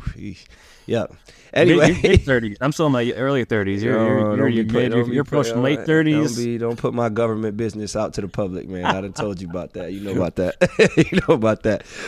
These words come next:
Speaker 1: But no, John Blackwell, man, he's eighteen minutes a game, nine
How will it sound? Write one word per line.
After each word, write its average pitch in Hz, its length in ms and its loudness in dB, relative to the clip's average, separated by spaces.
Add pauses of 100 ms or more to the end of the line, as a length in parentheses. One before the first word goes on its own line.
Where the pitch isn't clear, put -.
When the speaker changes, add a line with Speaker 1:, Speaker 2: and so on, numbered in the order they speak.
Speaker 1:
But 135 100 4
no, 156 140 8
John 175 260 8
Blackwell, 156 420 6
man, 143 200 6
he's 151 160 0
eighteen 165 400 4
minutes 147 260 2
a 120 40 -6
game, 117 360 -2
nine 151 640 0